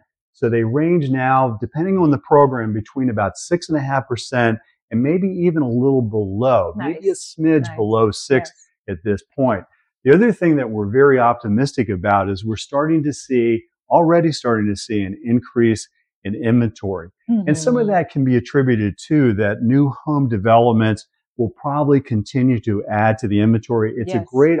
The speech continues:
Speaker 1: option for buyers that are not finding anything on the resale market
Speaker 2: So true.
Speaker 1: to continue to consider perhaps new home construction.
Speaker 2: Mm-hmm.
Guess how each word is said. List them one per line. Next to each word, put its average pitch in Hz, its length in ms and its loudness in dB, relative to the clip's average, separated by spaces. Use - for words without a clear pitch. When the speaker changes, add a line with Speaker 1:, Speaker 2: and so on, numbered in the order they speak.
Speaker 1:
option 131 460 2
for 104 180 -8
buyers 110 640 4
that 113 160 2
are 101 160 2
not 131 400 4
finding 127 340 0
anything 107 560 -2
on 101 180 -6
the 92 80 -6
resale 98 760 0
market 101 580 2
Speaker 2:
So 214 220 -14
true. - 180 -18
Speaker 1:
to 127 120 2
continue 135 640 4
to 110 280 0
consider 139 480 2
perhaps 107 580 -2
new 110 200 0
home 110 220 -2
construction. 101 680 -4
Speaker 2:
Mm-hmm. 180 380 -6